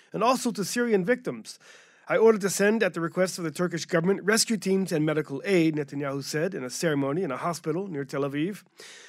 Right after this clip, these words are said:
Since a request was also received to do this for many victims of the earthquake in Syria, "I instructed to do this as well," Netanyahu said. Nineteen ninety-nine, northwest Turkey was hit by a powerful earthquake that killed over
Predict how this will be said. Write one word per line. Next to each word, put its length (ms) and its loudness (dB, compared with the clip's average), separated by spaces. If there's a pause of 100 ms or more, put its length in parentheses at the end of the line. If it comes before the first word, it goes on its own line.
Since 280 6
a 40 -4
request 440 4
was 160 2
also 300 6
received 380 -2
to 80 0
do 200 -2
this 240 2
for 120 -2
many 240 4
victims 400 0
of 80 -2
the 80 0
earthquake 440 -2
in 100 0
Syria, 560 0 (340)
"I 120 -2
instructed 520 -2
to 60 -8
do 160 2
this 240 -2
as 160 0
well," 340 2
Netanyahu 540 -6
said. 380 -8 (640)
Nineteen 300 -4
ninety-nine, 500 2
northwest 600 -2
Turkey 260 -2
was 200 -4
hit 120 -4
by 160 -4
a 60 -6
powerful 480 2
earthquake 400 -8
that 120 -10
killed 220 -4
over 180 -2